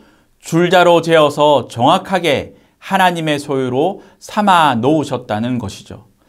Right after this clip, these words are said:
그래서 지키실 수밖에 없습니다. 우리의 인생뿐일까요? 우리의 사업도, 우리의 시간도,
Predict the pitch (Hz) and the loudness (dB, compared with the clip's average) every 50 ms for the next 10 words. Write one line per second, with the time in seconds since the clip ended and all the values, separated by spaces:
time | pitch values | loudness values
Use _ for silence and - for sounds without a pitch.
0 | _ _ _ _ _ _ - 170 185 196 196 214 202 190 185 190 220 233 214 - | _ _ _ _ _ _ 0 2 4 4 4 4 4 4 2 2 -2 -4 -2 -2
1 | 226 151 175 160 147 147 - 151 139 139 127 127 - 127 120 120 113 - 107 113 | -4 -2 0 -2 -2 -2 -4 -2 -2 -2 -2 -2 -4 -4 -4 -2 -2 0 -2 -2
2 | 120 - - 139 120 101 90 82 71 - - - _ _ _ _ _ _ _ _ | -2 -2 -6 -6 -6 -6 -6 -8 -12 -16 -18 -20 _ _ _ _ _ _ _ _
3 | _ _ 117 127 165 180 165 156 156 156 151 185 180 170 160 160 196 214 208 202 | _ _ -4 0 2 4 4 4 2 0 0 -2 -4 -4 -4 -6 -4 -2 -2 -2
4 | 196 190 147 117 101 90 82 92 - _ _ _ _ _ _ _ _ _ - 104 | 0 0 0 0 0 -2 -6 -10 -14 _ _ _ _ _ _ _ _ _ -10 -4
5 | 117 143 143 139 139 139 - 151 143 139 135 135 135 - - 131 131 127 127 127 | 0 2 2 2 0 0 0 2 4 4 2 0 -4 -4 -2 0 2 2 0 0
6 | 123 131 - - 120 123 139 156 151 151 143 147 - - 160 160 156 156 156 151 | -4 -8 -10 -10 -8 -4 0 2 2 2 0 -2 -6 -4 0 0 0 0 0 -2
7 | 143 143 147 147 147 147 147 - | 0 0 2 2 2 0 -2 -6